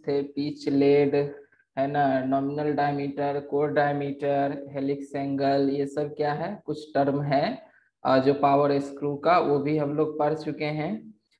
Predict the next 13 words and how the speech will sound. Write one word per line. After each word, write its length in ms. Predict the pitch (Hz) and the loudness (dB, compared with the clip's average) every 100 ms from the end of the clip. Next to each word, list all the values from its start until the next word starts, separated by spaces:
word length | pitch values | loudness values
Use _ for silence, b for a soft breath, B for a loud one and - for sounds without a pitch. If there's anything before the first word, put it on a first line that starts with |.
| _ - | _ -4
तो 360 | 135 135 131 135 | 0 2 2 0
आज 320 | 135 135 - | 0 0 -2
के 160 | 165 | -6
class 420 | 156 151 151 156 - | -2 2 2 2 0
का 120 | 160 | 2
जो 160 | 151 151 | 2 2
हमारा 400 | 143 139 143 147 | 0 -2 0 -2
topics 680 | - 139 139 156 170 - 151 | -2 -2 -2 -6 -8 -8 -4
है, 520 | 139 139 190 233 - | 0 0 -2 -6 -12
वो 440 | - 135 135 135 - | -6 -2 0 -2 -4
heading 400 | 131 123 143 156 | -4 -2 -2 -2
है 200 | 151 139 | -2 -2
कि 500 | 151 - 147 202 - | -4 -4 -4 -4 -6